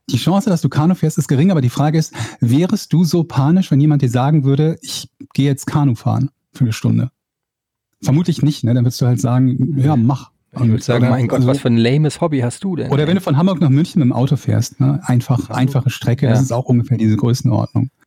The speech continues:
Speaker 1: Sind wir da auch in ähnlicher Weise
Speaker 2: Mhm.
Speaker 1: panisch, dass wir halt sagen, wir sollten zum Beispiel dann und dann nicht mehr Auto fahren oder allgemein nicht mehr Auto fahren oder so?
Speaker 2: Naja, aber das
Speaker 1: Und,
Speaker 2: ist ja,
Speaker 1: ähm,
Speaker 2: es kommt ja auf die, es kommt ja auch auf die Demografie an, also auch auf die Altersstruktur und so weiter.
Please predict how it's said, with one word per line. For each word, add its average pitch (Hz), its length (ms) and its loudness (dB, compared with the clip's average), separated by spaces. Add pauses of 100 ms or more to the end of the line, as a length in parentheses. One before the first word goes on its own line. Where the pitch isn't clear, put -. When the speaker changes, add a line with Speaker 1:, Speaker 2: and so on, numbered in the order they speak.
(320)
Speaker 1:
Sind 131 180 0
wir 175 80 2
da 147 140 0
auch 156 140 0
in 151 80 2
ähnlicher 139 360 2
Weise 123 300 0
Speaker 2:
Mhm. 104 220 -8
Speaker 1:
panisch, 165 360 0
dass - 160 -2
wir 123 60 0
halt 117 100 0
sagen, 127 320 0
wir 123 80 0
sollten 123 500 0
zum - 140 -2
Beispiel 120 460 0
dann 123 180 0
und 117 100 0
dann 120 140 2
nicht 127 160 -2
mehr 120 140 -2
Auto 127 180 0
fahren 110 320 -2
oder 117 140 0
allgemein 123 500 2
nicht 127 160 -2
mehr 120 140 -2
Auto 120 200 -6
fahren 120 280 -4
oder 120 160 0
so? 127 240 -4 (380)
Speaker 2:
Naja, 135 160 2
aber 156 160 2
das - 180 2
Speaker 1:
Und, 247 60 0
Speaker 2:
ist 156 100 -2
ja, 170 180 2
Speaker 1:
ähm, - 100 -2
Speaker 2:
es - 120 -6
kommt 180 180 -2
ja 185 80 2
auf 160 120 0
die, 151 260 0
es - 220 -10
kommt 170 140 -2
ja 170 80 2
auch 147 60 0
auf 143 80 -4
die 135 140 -8
Demografie 147 580 -2
an, 107 80 -2
also 113 220 -4
auch 117 100 -8
auf 123 160 -6
die 147 120 -2
Altersstruktur 156 600 -4
und 113 80 -2
so 113 120 -8
weiter. 110 260 -2